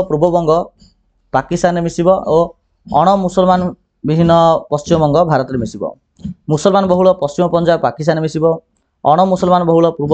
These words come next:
ପଞ୍ଜାବ ଭାରତରେ ରହିବ। ସାର ସିରିଲ ରେଡକ୍ଲିଫଙ୍କ ନେତୃତ୍ୱରେ, ଠିକ୍ ଅଛି ନା, ସାର ସିରିଲ ରେଡକ୍ଲିଫଙ୍କ ନେତୃତ୍ୱରେ ସୀମା ନିର୍ଦ୍ଧାରଣ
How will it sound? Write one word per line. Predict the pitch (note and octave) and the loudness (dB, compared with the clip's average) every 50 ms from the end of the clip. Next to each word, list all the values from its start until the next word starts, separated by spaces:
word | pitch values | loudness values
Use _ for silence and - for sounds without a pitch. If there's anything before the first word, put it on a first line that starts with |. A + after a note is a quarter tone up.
| D#3 | 0
ପଞ୍ଜାବ | D3 D3 D3 D#3 F3+ F3+ - - - | 0 0 0 0 0 -2 -4 -6 -4
ଭାରତରେ | C3 C#3 C3+ - C3 A#2 | -2 -2 -2 -2 -2 -2
ରହିବ। | A2+ A2+ G2+ F2 D2+ - _ _ _ _ - - - - _ _ _ _ _ _ _ _ - | -2 -2 -4 -4 -8 -12 _ _ _ _ -14 -12 -12 -14 _ _ _ _ _ _ _ _ -14
ସାର | - - G3+ F3 F#3 G3 | -4 -2 0 2 2 0
ସିରିଲ | G3 - - - F#3 F#3 G#3 G#3+ G#3+ - G#3+ - _ _ _ _ _ - | -2 -6 -2 0 2 2 2 2 0 -4 -8 -12 _ _ _ _ _ 0
ରେଡକ୍ଲିଫଙ୍କ | C3 D3+ E3 - D#3+ - G3 F#3+ F#3+ G3 F#3 F#3+ F#3 F3+ | 2 2 2 2 2 0 0 0 0 0 2 2 2 0
ନେତୃତ୍ୱରେ, | D#3 C#3+ F3 E3 - D3 A#2 F#2 C#2 - - _ _ _ _ _ _ _ _ | 0 -2 -4 0 0 0 0 0 -2 -8 -12 _ _ _ _ _ _ _ _
ଠିକ୍ | D#3+ D#3+ E3+ | -2 0 0
ଅଛି | D#3+ - F#3+ | 0 2 0
ନା, | G3 A#3+ C#4 - - _ _ _ _ | 0 0 -2 -6 -12 _ _ _ _
ସାର | - - D#3+ D#3 E3 F3 F#3 - - _ | -6 -2 -2 0 0 0 -4 -4 -10 _
ସିରିଲ | - - - E3 E3 F#3+ A3 B3 - - F#3 - _ _ - | -10 -4 0 2 2 2 2 0 -2 -6 -12 -16 _ _ 0
ରେଡକ୍ଲିଫଙ୍କ | C3+ E3 E3 E3 - F#3 F#3 F3+ F3+ F#3+ F#3 | 0 0 0 0 -2 -4 -2 0 0 0 0
ନେତୃତ୍ୱରେ | D#3 D3+ D3 F3+ E3 D#3 D#3+ F3+ | 0 0 0 0 0 0 0 -2
ସୀମା | F#3 - - D#3+ E3 F3 | -2 -2 -2 0 0 2
ନିର୍ଦ୍ଧାରଣ | F3 E3 D3+ D3+ E3 D#3+ | 0 0 0 0 0 2